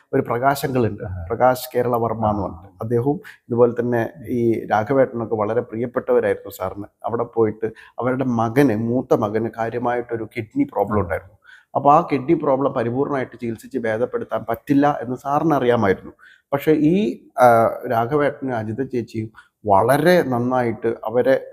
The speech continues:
Speaker 1: ഇപ്പൊ ഈ ശുഗപ്രമർഷിയുടെ കാര്യം പറഞ്ഞ പോലെ, ഈ മകൻ മരിച്ചു പോവും എന്നുള്ളത് തീർച്ചയായും സാറിനും അറിയാം,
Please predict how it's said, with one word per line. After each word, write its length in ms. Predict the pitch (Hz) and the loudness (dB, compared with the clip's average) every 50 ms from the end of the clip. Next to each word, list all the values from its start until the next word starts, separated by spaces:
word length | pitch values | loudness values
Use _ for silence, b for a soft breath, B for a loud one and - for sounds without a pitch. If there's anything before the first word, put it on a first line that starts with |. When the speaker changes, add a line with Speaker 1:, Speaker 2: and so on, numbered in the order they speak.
| - - | -10 -6
Speaker 1:
ഇപ്പൊ 200 | - - 269 - | -4 -4 0 2
ഈ 380 | - 156 156 156 156 - - - | 4 4 4 2 0 -4 -6 -8
ശുഗപ്രമർഷിയുടെ 680 | - 139 131 147 147 151 - 143 147 151 - 151 143 147 | -4 -2 -2 0 2 2 0 0 -2 -4 -4 -6 -4 -2
കാര്യം 260 | 131 117 113 - 135 | -2 -2 -4 -4 -6
പറഞ്ഞ 180 | 127 123 113 | -8 -8 -6
പോലെ, 220 | 120 113 107 104 98 b b b b b b 143 | -6 -6 -6 -8 -10 b b b b b b 4
ഈ 80 | 143 | 4
മകൻ 500 | 143 139 127 117 113 131 180 160 113 117 - b b b - | 4 6 4 4 6 6 6 4 4 0 -6 b b b -8
മരിച്ചു 320 | 123 120 120 123 120 - 175 | -4 -4 -4 -4 -4 -6 -4
പോവും 440 | 151 135 127 131 147 156 147 123 - - | -2 -2 0 2 2 2 0 -2 -6 -6
എന്നുള്ളത് 520 | 120 127 135 131 113 120 120 139 147 143 - _ _ - - | -4 -4 -2 -2 -2 -2 -2 -2 -2 -4 -6 _ _ -10 -8
തീർച്ചയായും 520 | 113 104 - - 151 139 143 147 151 147 | -8 -8 -4 0 2 4 4 4 2 -2
സാറിനും 400 | 143 123 110 107 - - 170 165 | -2 -2 -2 -2 -2 0 0 0
അറിയാം, 240 | 147 131 131 135 139 | 0 0 -2 -4 -6